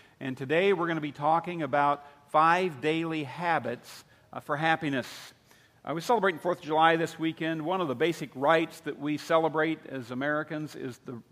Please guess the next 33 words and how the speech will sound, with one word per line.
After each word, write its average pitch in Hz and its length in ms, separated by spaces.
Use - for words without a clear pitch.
right 151 360
to 143 140
the 135 100
pursuit 143 920
of 135 140
happiness. 143 840
And 151 120
I 185 60
just 214 100
wanna 196 120
tell 214 240
you, 156 120
if 123 120
you 190 140
will 185 140
pursue 196 680
these 180 300
five 170 400
habits, 160 580
your 170 160
happiness 165 640
will 123 120
increase. 117 440
And 123 120
your 156 80
unhappiness 151 680
will 120 80
decrease, 127 640
and 120 140
you 156 100
will 165 100
discover 120 600
joy. 110 440